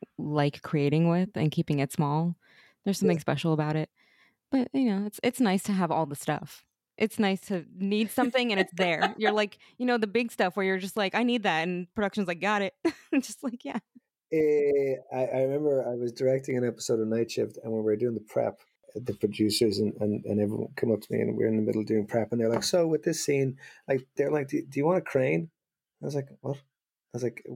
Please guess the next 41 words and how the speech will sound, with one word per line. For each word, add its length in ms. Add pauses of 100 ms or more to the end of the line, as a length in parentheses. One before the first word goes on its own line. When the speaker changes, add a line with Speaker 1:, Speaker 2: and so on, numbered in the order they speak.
Speaker 2:
"Can 160
I 40
have 120
a 40
crane?" 240
They're 260
like, 200 (360)
like, 160
"Yeah, 220
would 200
you 80
like 220
a 480 (100)
thirty-foot 420
crane 260
or 40
fifty-foot 540
crane?" 220
I 40
was 100
like, 180
"I'll 120
obviously 400
have 120
the 100
fucking 320
biggest 340
crane 240
you 100
have." 300 (600)
I 80
was 120
like 240
Speaker 1:
<laughs> 80
"Is 140
there 140
a 40
bigger 320
crane?" 420
<laughs> 0
Speaker 2:
Yeah. 280